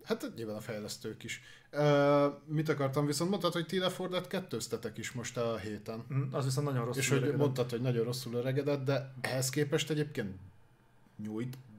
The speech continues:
Speaker 1: bármi mást a Back four Blood, ami miatt azt mondod, hogy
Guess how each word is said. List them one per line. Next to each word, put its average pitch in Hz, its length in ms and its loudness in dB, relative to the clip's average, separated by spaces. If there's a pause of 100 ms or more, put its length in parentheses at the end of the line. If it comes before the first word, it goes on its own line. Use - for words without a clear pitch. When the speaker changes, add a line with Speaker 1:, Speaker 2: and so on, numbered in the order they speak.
Speaker 1:
bármi 110 340 -2
mást 113 440 -4 (280)
a 113 480 -4 (140)
Back 123 180 0
four 123 220 0
Blood, 123 160 2
ami 123 160 0
miatt 123 320 -2
azt 120 160 -2
mondod, 123 260 0
hogy 123 200 0